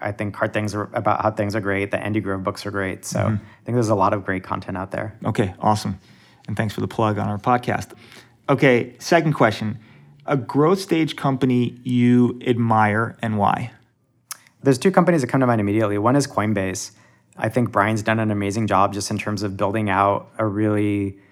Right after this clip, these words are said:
Speaker 1: high caliber executive team over a short period of time. And they've made really smart strategic moves in terms of some of the acquisitions they've been doing. And so I think they've really aggressively gone after the, the crypto market as a whole. And I think that's been really smart.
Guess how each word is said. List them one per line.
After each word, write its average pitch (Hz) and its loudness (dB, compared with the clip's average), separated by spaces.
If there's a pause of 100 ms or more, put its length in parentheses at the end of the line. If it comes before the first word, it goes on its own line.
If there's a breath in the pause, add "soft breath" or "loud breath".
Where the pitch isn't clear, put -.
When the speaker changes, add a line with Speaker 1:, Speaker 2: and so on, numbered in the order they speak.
(240 soft breath)
Speaker 1:
high 120 0
caliber 104 2
executive 104 0
team 104 -4
over 95 -4
a 90 -2
short 101 -6
period 107 -4
of 95 -8
time. 104 0
And 101 -4
they've 101 -4
made 101 -2
really 110 0
smart 98 -4
strategic 104 -4
moves 101 -2
in 101 -4
terms 101 -6
of 98 -6
some 104 -4
of 101 -4
the - 0
acquisitions 101 -4
they've 101 -6
been 101 -6
doing. 98 -4 (460 soft breath)
And 107 -4
so 120 4
I 110 4
think 110 -2
they've 101 0
really 104 0
aggressively 98 -2
gone 98 0
after 95 -4
the, 98 -4
the 101 -6
crypto - -4
market 98 0
as 95 -6
a 95 -4
whole. 101 -4
And 95 -6
I 98 -6
think 98 -6
that's 98 -2
been 104 -6
really 98 -2
smart. 95 -2